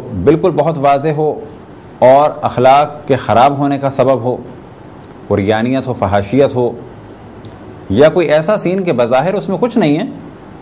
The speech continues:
लेकिन वो अखलाक को ख़राब करने का सबब है, कि उसमें ख़ास इशारा है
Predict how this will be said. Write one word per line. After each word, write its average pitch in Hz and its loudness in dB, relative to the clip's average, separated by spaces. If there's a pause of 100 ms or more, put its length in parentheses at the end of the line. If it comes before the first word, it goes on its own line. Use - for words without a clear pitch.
(320)
लेकिन 131 0
वो 185 -2 (1120)
अखलाक 127 2
को 190 4
ख़राब 131 4
करने 156 2
का 175 0
सबब 127 2
है, - -10 (1300)
कि 113 2
उसमें 123 2
ख़ास 127 2
इशारा 117 2
है 117 -4